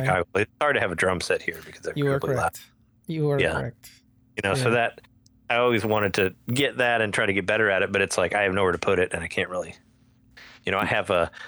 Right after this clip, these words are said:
Speaker 2: I have a Guitar Hero drum set. That's about as close <laughs> I have to an
Speaker 1: Well, I
Speaker 2: electron-
Speaker 1: mean, so most, if you get yourself, um, some electronic drum sets look just like that.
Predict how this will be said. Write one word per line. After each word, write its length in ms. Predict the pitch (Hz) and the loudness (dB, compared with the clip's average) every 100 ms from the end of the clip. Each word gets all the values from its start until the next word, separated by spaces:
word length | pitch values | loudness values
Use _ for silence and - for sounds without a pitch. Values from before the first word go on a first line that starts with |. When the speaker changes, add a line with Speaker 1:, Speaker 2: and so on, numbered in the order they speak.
| - - | -12 -2
Speaker 2:
I 40 | 107 | 0
have 260 | 117 98 | 0 0
a 180 | 101 90 | 0 0
Guitar 400 | - 104 113 110 | -2 0 2 2
Hero 220 | 98 90 | 4 2
drum 260 | 87 92 87 | 2 0 0
set. 320 | - 95 - | 0 -2 0
That's 220 | 92 - | -2 -2
about 180 | - 90 | -2 -2
as 100 | 82 | 0
close 320 | - 90 - - - | 0 0 0 -6 -4
<laughs> 40 | |
I 280 | 139 135 147 | -2 0 0
have 200 | 101 98 | -2 -2
to 160 | 104 95 | 0 0
an 60 | |
Speaker 1:
Well, 160 | 90 95 | 2 2
I 40 | 90 | 2
Speaker 2:
electron- 280 | 95 165 160 | 0 0 -4
Speaker 1:
mean, 140 | 156 _ | -10 _
so 480 | - 208 190 165 160 | -8 -4 -2 -2 -4
most, 520 | 180 165 190 233 - - - - | -2 -2 -2 -4 -10 -18 -18 -4
if 160 | 170 202 | -2 -2
you 60 | 180 | -2
get 180 | 240 | -2
yourself, 440 | 247 202 196 165 - | -4 -2 -2 -2 -2
um, 480 | 147 135 127 127 131 _ _ - _ - | 0 0 0 -2 -6 _ _ -20 _ -12
some 340 | - 196 208 | -4 -2 -2
electronic 540 | - 160 156 156 147 | 0 0 0 0 0
drum 200 | 127 143 | 0 0
sets 320 | 143 151 147 160 | 2 0 -2 -2
look 220 | 151 - | -2 -2
just 260 | 147 151 - | 0 0 0
like 220 | 131 127 | -2 0
that. 260 | 160 165 | -2 -2